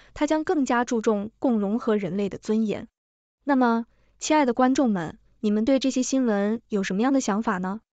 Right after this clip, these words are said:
你们认为东京涩谷区政府是否过度反应了？你们有没有考虑过去新泽西海岸度假？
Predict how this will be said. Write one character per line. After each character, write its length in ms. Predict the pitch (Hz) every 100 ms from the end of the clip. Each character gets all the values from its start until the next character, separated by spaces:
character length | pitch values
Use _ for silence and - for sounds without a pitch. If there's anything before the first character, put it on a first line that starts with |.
| _ _ _ _
你 140 | 226
们 100 | 220
认 200 | 262 277
为 360 | 233 214 220 247 _
东 200 | 311 311
京 180 | 320 320
涩 200 | - 262
谷 120 | 185
区 160 | - 233
政 220 | 254 220
府 300 | - 170 -
是 280 | - - 349
否 160 | 220 180
过 200 | 277 254
度 80 |
反 260 | 233 196 165
应 140 | 196
了？ 180 | 196 - _ _ _ _ _ _
你 100 | 233
们 120 | 247
有 120 | 302
没 80 | 214
有 80 | 254
考 260 | - 220 170
虑 280 | 214 208 -
过 200 | - 269
去 260 | 240 262 226
新 180 | - 262
泽 140 | 226
西 240 | 226 254 262
海 180 | 214
岸 160 | 175 214
度 140 | 247
假？ 260 | 233 277 -